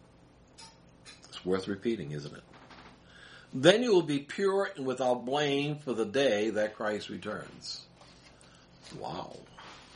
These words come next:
You know,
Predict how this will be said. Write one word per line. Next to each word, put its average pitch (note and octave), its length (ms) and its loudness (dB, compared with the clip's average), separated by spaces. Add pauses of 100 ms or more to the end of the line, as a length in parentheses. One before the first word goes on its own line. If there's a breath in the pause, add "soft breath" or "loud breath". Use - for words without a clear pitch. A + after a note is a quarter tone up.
(4000 loud breath)
You C#3+ 120 4
know, C#3 320 6